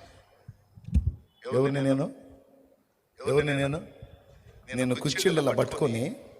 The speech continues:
ఇలా, ఇలా తిరుగుతూ ఉంటాను. మీరేం చేయాలో తెలుసా?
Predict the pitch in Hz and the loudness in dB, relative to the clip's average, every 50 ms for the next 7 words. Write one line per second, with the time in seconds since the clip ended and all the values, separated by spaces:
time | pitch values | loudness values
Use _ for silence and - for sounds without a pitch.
0 | - - - - - - - - - - - 120 127 143 151 147 135 120 123 139 | -20 -20 -20 -20 -20 -20 -20 -18 -10 -2 2 4 4 6 6 6 4 4 4 4
1 | 135 135 120 117 117 120 131 127 139 135 107 101 - 107 80 69 71 - - - | 4 4 2 2 2 2 2 4 4 4 2 2 2 0 0 0 -6 -10 -12 -16
2 | - - - - - - - - - - - - - - - - - - - - | -18 -18 -20 -20 -20 -20 -20 -20 -20 -20 -20 -20 -20 -20 -20 -20 -20 -20 -20 -20
3 | - _ _ _ _ _ _ _ _ _ _ _ _ _ _ _ _ _ _ _ | -20 _ _ _ _ _ _ _ _ _ _ _ _ _ _ _ _ _ _ _
4 | _ _ _ 143 123 139 135 143 156 170 175 160 165 160 151 147 143 135 127 143 | _ _ _ -2 2 4 4 4 4 4 2 4 4 6 6 6 4 4 2 2
5 | 131 - - 165 180 | 2 2 -2 -2 -4